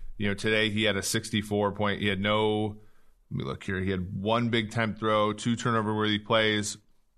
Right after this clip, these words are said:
Uh, he had two of those, both of them interceptions, took four sacks. I mean, you're, you're looking at a guy who, um,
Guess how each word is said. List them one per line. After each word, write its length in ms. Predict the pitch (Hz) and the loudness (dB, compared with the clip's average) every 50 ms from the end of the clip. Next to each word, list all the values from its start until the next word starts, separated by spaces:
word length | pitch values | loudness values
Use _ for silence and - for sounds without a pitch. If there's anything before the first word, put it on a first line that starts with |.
| - - _ - - - - - - - - - - | -20 -20 _ -20 -20 -18 -18 -18 -20 -18 -14 -8 -4
Uh, 200 | 92 95 90 95 | -2 0 0 0
he 80 | 98 | 0
had 120 | 90 82 - | -2 -2 -2
two 200 | - 117 117 113 | 0 0 0 2
of 40 | 98 | 2
those, 240 | 101 101 101 95 - | 0 0 0 -2 -4
both 280 | - - - 104 101 101 | -6 -2 -2 0 0 0
of 60 | 101 | 0
them 100 | 101 104 | -2 -2
interceptions, 880 | - 90 104 101 95 - 139 127 127 127 - 127 120 117 117 107 - - - - - - _ _ | -2 -2 -2 -2 0 2 2 2 2 2 0 -2 0 0 0 -2 -4 -8 -12 -18 -20 -20 _ _
took 180 | - 120 110 - | -4 -4 -2 -2
four 240 | - 117 113 107 104 | 0 0 0 0 0
sacks. 480 | - - 127 123 123 117 113 - - | 0 0 2 2 2 0 -2 -4 -6
I 40 | - | -6
mean, 180 | 104 104 101 101 | -4 -2 -2 -2
you're, 180 | 101 104 101 - | -2 -2 -2 -4
you're 180 | - 117 120 | -4 -2 0
looking 320 | 120 127 127 127 120 117 113 | 0 0 0 0 -2 0 0
at 100 | 107 101 | 0 0
a 60 | 98 | 0
guy 360 | 92 104 101 101 101 101 98 | 0 0 2 2 2 2 0
who, 460 | 95 98 98 95 92 92 92 87 87 - - - - - - - - - - - _ _ - - | 0 0 0 0 0 0 -2 -4 -6 -8 -16 -20 -20 -20 -20 -20 -20 -20 -20 -20 _ _ -8 -4
um, 640 | 107 101 98 98 98 95 90 87 85 85 78 - | -2 0 2 2 2 0 0 -2 -4 -6 -6 -10